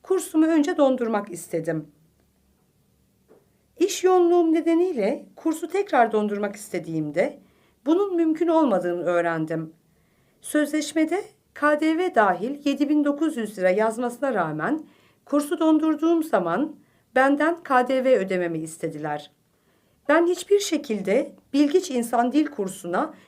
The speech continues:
ekstra bir ödeme yapmayacağım. Hukuki davalarımı açtım şu an.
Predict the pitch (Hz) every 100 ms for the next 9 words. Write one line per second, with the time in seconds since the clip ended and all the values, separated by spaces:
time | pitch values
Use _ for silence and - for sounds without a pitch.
0 | _ 294 427 - 226 214 233 220 214 254
1 | 359 254 202 175 165 160 165 156 156 156
2 | _ _ _ _ _ _ 285 285 339 349
3 | 403 359 311 285 277 269 277 370 330 320
4 | - 311 - 202 170 170